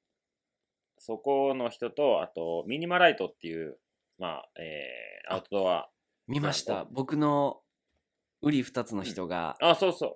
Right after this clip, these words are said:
Speaker 1: <laughs> そうそう。その方二人が主催してやってる、えっと、九州裏山ハイキングっていう、もう月にね、二回ぐらい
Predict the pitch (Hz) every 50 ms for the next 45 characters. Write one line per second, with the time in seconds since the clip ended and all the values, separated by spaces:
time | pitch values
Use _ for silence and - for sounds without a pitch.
0 | - _ _ _ _ _ _ - - - - 240 233 - - 240 220 196 - -
1 | - - - - - - - - - - _ - - - - _ - 226 226 233
2 | 226 220 - - - - - - - - - _ _ _ - - 117 104 - -
3 | 92 87 87 - - 156 156 160 160 160 160 156 - 127 117 - - - 120 120
4 | 117 120 113 139 151 143 127 107 92 87 - - 95 87 - 98 92 92 92 85
5 | 73 78 - - _ - - - - - 127 131 113 98 98 98 - - 92 90
6 | 87 92 92 90 82 - - - 82 80 - _ - 76 76 76 76 73 73 76
7 | - - - - 165 160 143 117 - - - 92 87 85 82 - - 110 120 127
8 | 139 135 135 135 131 127 131 123 - 135 127 110 104 - - 82 82 80 82 -
9 | _ _ _ 73 71 69 69 69 67 62 - _ _ - - - - - _ _
10 | _ _ _ _ - 87 87 - - 110 - 98 87 71 67 73 76 - - _
11 | _ _ _ - 98 98 - 117 104 95 90 90 80 65 - -